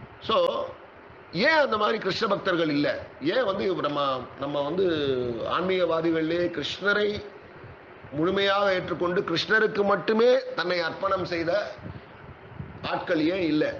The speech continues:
பக்தர்கள் ஏன் இல்லைன்னா, அதுக்கும் பகவான் சொல்ல போறாரு. "பகுனாம் ஜென்மனாம் அந்தே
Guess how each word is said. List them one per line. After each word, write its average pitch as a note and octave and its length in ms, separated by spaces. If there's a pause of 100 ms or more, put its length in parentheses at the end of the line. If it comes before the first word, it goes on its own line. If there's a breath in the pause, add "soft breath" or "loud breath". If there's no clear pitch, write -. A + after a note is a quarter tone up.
பக்தர்கள் D#3+ 420
ஏன் D#3+ 280
இல்லைன்னா, C#3 220
அதுக்கும் F3 320
பகவான் D#3 280
சொல்ல C#3 200
போறாரு. A#2+ 320
"பகுனாம் F#3+ 560
ஜென்மனாம் E3+ 580
அந்தே C#3+ 580